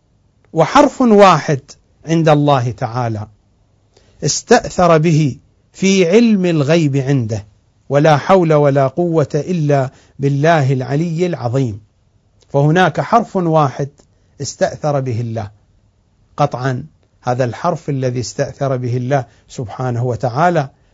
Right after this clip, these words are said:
تكون سعته أوسع من الاثنين وسبعين حرف. لذلك أنا قلت بأن هذه الحروف ليست في نحو واحد من المرتبة، وكل نبي أخذ شيئاً من هذه الحروف،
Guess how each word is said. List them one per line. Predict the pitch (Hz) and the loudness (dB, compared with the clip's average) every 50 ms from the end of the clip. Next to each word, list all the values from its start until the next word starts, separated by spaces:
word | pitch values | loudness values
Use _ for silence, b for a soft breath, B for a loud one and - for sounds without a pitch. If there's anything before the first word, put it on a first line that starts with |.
| _ _ | _ _
تكون | - 143 127 - 190 202 214 202 165 135 151 - _ _ _ _ | -6 -6 -4 -2 -2 0 0 0 -2 -4 -8 -10 _ _ _ _
سعته | - - - - 147 131 147 180 180 - 160 113 143 135 - - - | -16 -12 -8 -6 -6 -2 -2 -4 -4 -4 -6 -4 -4 -6 -6 -2 0
أوسع | 196 220 190 - - - 160 127 - _ _ _ _ _ _ - | 2 2 2 0 -2 -2 -4 -4 -4 _ _ _ _ _ _ -4
من | 151 151 156 | -2 -2 0
الاثنين | 147 139 - 131 - - 151 151 160 165 151 | -2 -2 -4 -8 -8 -4 -2 0 0 0 0
وسبعين | 143 127 113 - 131 117 113 110 120 110 104 | -2 -4 -4 -4 -6 -6 -6 -8 -10 -10 -10
حرف. | - - 104 101 - - _ _ _ _ _ _ _ _ - | -10 -12 -14 -14 -14 -20 _ _ _ _ _ _ _ _ -10
لذلك | 117 117 147 165 180 165 147 - | -4 -2 0 0 0 0 -4 -4
أنا | 139 147 139 135 127 | -6 -4 -4 -4 -2
قلت | - - 226 226 185 - - - _ _ _ _ _ _ _ _ - | 2 4 4 4 4 0 -8 -18 _ _ _ _ _ _ _ _ -8
بأن | 135 135 135 131 127 | -6 -4 -2 -2 -2
هذه | 127 139 139 147 139 123 117 123 | 0 0 0 0 0 -2 -4 -6
الحروف | 117 107 - - 131 120 160 202 196 175 151 - _ _ _ _ _ _ _ - | -6 -6 -8 -8 -4 -2 0 0 0 -2 -4 -10 _ _ _ _ _ _ _ -4
ليست | 139 175 220 208 - - 185 160 160 | 0 0 0 0 0 -2 -4 -4 -4
في | - - 170 165 160 156 147 151 b b b b b - | -8 -8 -6 -4 -4 -4 -6 -10 b b b b b -4
نحو | 143 180 185 - - 170 165 156 151 143 | -2 -2 -2 -2 -4 -4 -2 0 0 0
واحد | 143 156 165 160 - - 147 131 123 | 0 0 0 0 0 -2 -4 -4 -4
من | 131 135 131 | -4 -4 -4
المرتبة، | 123 117 117 120 127 117 - - - 113 95 98 - _ _ _ _ _ _ _ _ _ _ _ _ _ _ _ _ _ _ _ _ _ _ _ _ _ _ _ _ _ _ _ _ - | -4 -6 -4 -4 -6 -6 -6 -10 -10 -10 -10 -12 -14 _ _ _ _ _ _ _ _ _ _ _ _ _ _ _ _ _ _ _ _ _ _ _ _ _ _ _ _ _ _ _ _ -16
وكل | - - - 208 247 247 247 269 254 | -14 -8 -2 0 2 4 4 4 4
نبي | 233 220 190 175 185 180 175 185 _ _ _ _ _ _ _ _ _ - | 4 4 2 2 -2 -4 -6 -10 _ _ _ _ _ _ _ _ _ -4
أخذ | 180 170 - 185 170 160 156 | -4 -4 -2 -4 -2 -2 -2
شيئاً | 139 - 214 214 220 202 208 170 | -2 0 0 0 0 0 -2 -2
من | 156 147 143 143 131 | -2 0 0 -2 -2
هذه | 127 143 147 139 127 123 131 | -2 -2 -2 -2 -2 -4 -4
الحروف، | 127 110 - - 135 135 131 123 104 - - _ | -6 -6 -6 -6 -4 -4 -4 -4 -6 -8 -16 _